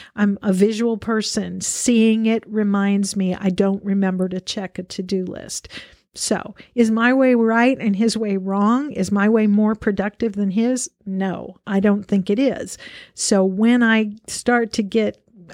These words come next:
uh, you know, bugged because something's laying out that I know why he's got it out there, uh,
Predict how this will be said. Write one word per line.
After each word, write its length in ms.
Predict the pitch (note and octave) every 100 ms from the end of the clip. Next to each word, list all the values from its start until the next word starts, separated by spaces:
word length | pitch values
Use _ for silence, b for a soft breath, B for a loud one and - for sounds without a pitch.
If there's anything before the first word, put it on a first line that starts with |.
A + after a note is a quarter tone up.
| -
uh, 120 | G#3
you 180 | A#3 D4
know, 200 | G3+ F#3
bugged 500 | F#3+ G3+ A3+ A3+ G3+ - G#3+ F#3
because 340 | G3+ G#3+ G3+
something's 540 | - G#3 - G3 F#3
laying 340 | G3 G3+ G3+ G3
out 300 | G3+ G3 - -
that 160 | G3+ F#3
I 140 | F#3
know 480 | F#3+ G3+ G#3+ G#3+ G#3 B B B -
why 260 | G3 G3+
he's 220 | G#3 G3
got 240 | - F#3+ F3
it 120 | F3+
out 300 | C4+ E4+ -
there, 380 | F#3 E3+ E3+ F3+ B B B B -
uh, 280 | G3+ G3